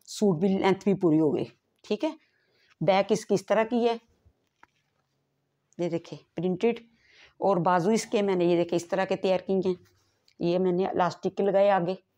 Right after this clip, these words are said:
ठीक है, ये वाला इस तरह, छोटे वाला इलास्टिक और बाजू हमारे इस तरह है। बहुत ही प्यारा सा डि-, मैंने इसको तैयार किया। ये देखिए इस तरह का, एक ये है हमारी, ये इस तरह,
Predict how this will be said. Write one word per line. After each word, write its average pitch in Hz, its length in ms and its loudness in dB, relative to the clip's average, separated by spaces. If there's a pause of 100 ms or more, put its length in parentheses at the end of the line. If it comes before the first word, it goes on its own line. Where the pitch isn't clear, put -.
(500)
ठीक - 180 -8
है, 262 120 4
ये 185 160 0
वाला 175 180 -2
इस - 160 -8
तरह, 156 180 -12 (280)
छोटे 185 240 0
वाला 185 200 2
इलास्टिक 175 440 -2
और 170 120 2
बाजू 151 260 -2
हमारे 165 260 -4
इस 156 160 -8
तरह - 120 -2
है। - 1080 -20
बहुत 208 280 2
ही 247 80 2
प्यारा 196 300 4
सा 208 160 2
डि-, 180 220 0
मैंने 196 200 2
इसको 196 240 -2
तैयार 180 260 2
किया। 196 200 0
ये 196 120 2
देखिए 180 220 2
इस 170 160 -2
तरह 147 180 -4
का, - 160 -6 (600)
एक 190 240 0
ये 190 160 0
है 202 220 -2
हमारी, 202 400 0 (1300)
ये 175 100 2
इस - 280 -4
तरह, 143 200 -2